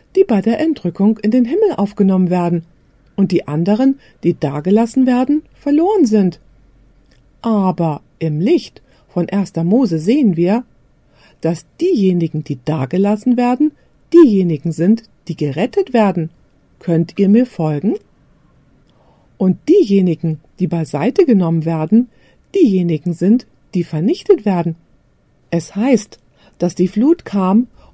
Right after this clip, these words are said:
und sie alle dahin nahm. Die Gottlosen werden dahin genommen und die Gerechten werden dagelassen werden. Sie werden am Leben gelassen. Anders ausgedrückt, sie überleben.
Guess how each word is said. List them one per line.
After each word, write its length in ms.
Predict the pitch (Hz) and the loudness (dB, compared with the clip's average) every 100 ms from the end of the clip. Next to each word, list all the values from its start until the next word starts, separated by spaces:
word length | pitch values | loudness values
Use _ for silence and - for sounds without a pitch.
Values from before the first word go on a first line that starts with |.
| - | -2
und 180 | 196 165 | 0 2
sie 160 | - | -2
alle 220 | 165 180 196 | 0 -2 0
dahin 340 | 220 285 381 | -2 -2 0
nahm. 300 | 196 165 160 _ _ _ _ _ _ _ _ _ _ _ _ - | 0 -2 -6 _ _ _ _ _ _ _ _ _ _ _ _ -8
Die 80 | 180 | -4
Gottlosen 640 | 160 160 214 226 226 302 | -4 -2 0 0 0 -2
werden 240 | 190 175 185 | -2 -2 0
dahin 320 | 208 277 392 | 0 0 2
genommen 420 | 277 202 175 160 - _ _ _ | 4 4 2 -4 -8 _ _ _
und 200 | 262 226 | 0 2
die 80 | 202 | 0
Gerechten 640 | 180 160 156 - 233 220 | -2 -4 -4 -4 -4 -4
werden 320 | - 226 247 277 | -2 -2 -2 -2
dagelassen 640 | 302 392 294 202 190 180 | -2 0 0 0 -2 -2
werden. 300 | 175 160 160 - _ _ _ _ _ _ | -2 -2 -4 -8 _ _ _ _ _ _
Sie 200 | - 339 | 0 2
werden 320 | 202 160 190 | 2 -2 -2
am 160 | - 254 | 2 2
Leben 320 | 247 330 349 | 4 2 2
gelassen. 540 | 233 202 175 - 175 165 _ _ _ _ _ - | 2 2 0 -2 -4 -4 _ _ _ _ _ -6
Anders 420 | 330 302 175 - | -2 -2 -2 -4
ausgedrückt, 680 | 156 160 208 202 233 269 - _ _ _ _ | -6 -4 -4 -2 -2 -4 -12 _ _ _ _
sie 180 | _ 214 | _ -4
überleben. 720 | - 254 254 294 320 180 | -2 0 2 2 2 0